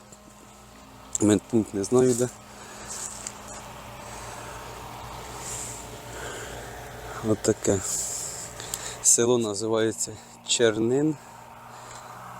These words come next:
Це Київська область. До Києва сто кілометрів, до Білої Церкви сорок.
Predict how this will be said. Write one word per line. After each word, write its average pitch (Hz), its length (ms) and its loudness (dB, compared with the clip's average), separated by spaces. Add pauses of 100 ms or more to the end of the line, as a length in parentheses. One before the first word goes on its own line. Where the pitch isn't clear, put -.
Це 104 440 4 (260)
Київська 101 460 6
область. 139 680 4 (220)
До 104 160 6
Києва 107 420 8
сто - 240 4
кілометрів, 127 640 4 (920)
до 104 960 8
Білої 104 380 8
Церкви 113 500 4
сорок. - 640 4